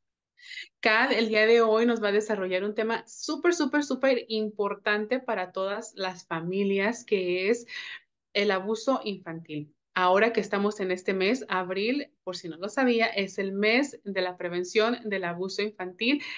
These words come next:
y Kat nos va a desarrollar este tema dándonos consejitos, tips,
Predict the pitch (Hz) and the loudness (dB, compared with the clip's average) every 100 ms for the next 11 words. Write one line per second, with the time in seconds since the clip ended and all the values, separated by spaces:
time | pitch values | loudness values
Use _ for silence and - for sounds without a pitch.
0 | - 214 214 - 247 294 262 220 220 240 | -2 -2 0 2 2 2 2 4 4 2
1 | 226 190 180 185 202 214 214 196 190 196 | 0 0 -2 -2 -4 -6 -2 -2 0 0
2 | 220 220 202 202 208 202 - 175 175 165 | 0 0 -2 -2 -2 -4 -10 -10 -8 -10
3 | - 240 233 - 220 226 - - - 220 | -4 -4 0 4 4 2 -4 -16 -2 0
4 | 233 233 - | 0 -4 -14